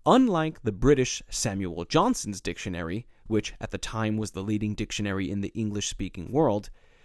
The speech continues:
the American Dictionary of the English Language was written by an American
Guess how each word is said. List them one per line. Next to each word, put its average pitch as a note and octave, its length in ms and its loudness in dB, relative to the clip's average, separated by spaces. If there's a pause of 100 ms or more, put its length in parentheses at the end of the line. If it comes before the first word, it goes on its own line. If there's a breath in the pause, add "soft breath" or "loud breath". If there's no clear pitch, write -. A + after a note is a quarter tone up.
(240 soft breath)
the C3 120 8
American A#3+ 420 2
Dictionary B2+ 520 0
of G#2 200 -6
the - 120 -8
English G2 360 -6
Language F#2 580 -4
was A2+ 240 0
written B2+ 420 0
by C#3+ 260 2
an F3+ 140 0
American B2 640 -2